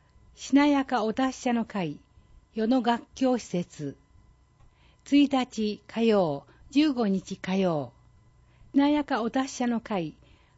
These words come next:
トヨタ学教施設、八日火曜、二十二日火曜。介護予防のための筋力トレーニングを中心とした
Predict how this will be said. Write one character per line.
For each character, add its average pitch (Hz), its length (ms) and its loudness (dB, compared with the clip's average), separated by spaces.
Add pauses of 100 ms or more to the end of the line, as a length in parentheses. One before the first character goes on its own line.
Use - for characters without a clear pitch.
ト 294 80 -2
ヨ 311 160 0
タ 208 140 0
学 220 260 -4
教 240 220 0
施 202 80 -6
設、 160 480 -4 (560)
八 277 200 6
日 269 180 -4
火 233 180 -2
曜、 175 400 2 (480)
二 294 160 8
十 240 240 6
二 190 180 2
日 220 260 0
火 185 160 -4
曜。 156 340 -2 (960)
介 285 240 2
護 285 160 6
予 294 140 4
防 262 220 4
の 202 140 0
た 196 120 -2
め 180 140 2
の 165 240 0 (300)
筋 285 220 8
力 285 200 2
ト 269 160 4
レ 269 200 4
ー - 20 2
ニ 208 160 2
ン 180 80 0
グ 165 80 2
を 165 80 0
中 240 260 -2
心 220 240 -2
と 208 160 -2
し - 40 -10
た 180 260 -6